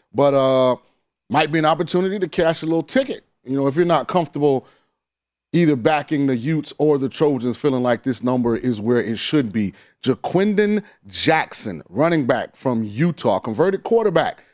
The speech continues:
Hans Olsen, who covers the Utah Utes, just said he's probably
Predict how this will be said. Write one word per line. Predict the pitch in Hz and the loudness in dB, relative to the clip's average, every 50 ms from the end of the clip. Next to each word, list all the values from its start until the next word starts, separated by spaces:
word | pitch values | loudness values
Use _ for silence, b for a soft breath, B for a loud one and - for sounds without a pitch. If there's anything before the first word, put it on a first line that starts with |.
| b b - | b b -2
Hans | 139 170 190 196 160 | 0 0 0 2 2
Olsen, | 180 185 175 160 - - 127 | 2 2 2 2 0 0 0
who | 131 143 131 | 0 0 0
covers | - - 170 180 185 196 196 165 | 0 0 0 0 0 -2 -4 -2
the | 165 185 | -2 -4
Utah | 180 160 170 202 196 202 - 175 170 165 | -2 -2 -4 -4 -4 -2 -2 -2 0 0
Utes, | 160 156 156 175 156 127 123 - | 0 -2 0 0 0 -2 -2 -4
just | - 139 151 143 - | -4 -4 -2 -2 -2
said | - 160 143 127 117 | 0 0 0 2 0
he's | 139 175 185 160 | -2 -2 -2 -4
probably | - _ - 190 202 202 190 156 156 151 143 135 | -4 _ 2 2 2 2 2 2 2 2 2 2